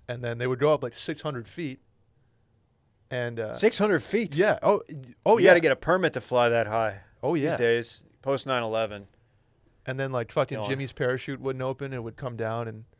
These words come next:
Speaker 2: Oh, so, like, you g-, could you reuse the rocket?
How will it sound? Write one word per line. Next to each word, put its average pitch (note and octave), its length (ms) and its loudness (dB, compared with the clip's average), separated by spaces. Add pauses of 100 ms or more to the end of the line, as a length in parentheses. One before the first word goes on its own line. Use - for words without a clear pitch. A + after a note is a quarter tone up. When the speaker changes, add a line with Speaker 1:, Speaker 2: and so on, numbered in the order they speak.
(1040)
Speaker 2:
Oh, C#3+ 160 0
so, C#3 280 0
like, B2 260 0
you B2 100 -8
g-, C3 80 -4
could A#2 260 -12
you A#2 100 -8
reuse A#2+ 400 -6
the C#3 100 -8
rocket? C#3+ 460 -6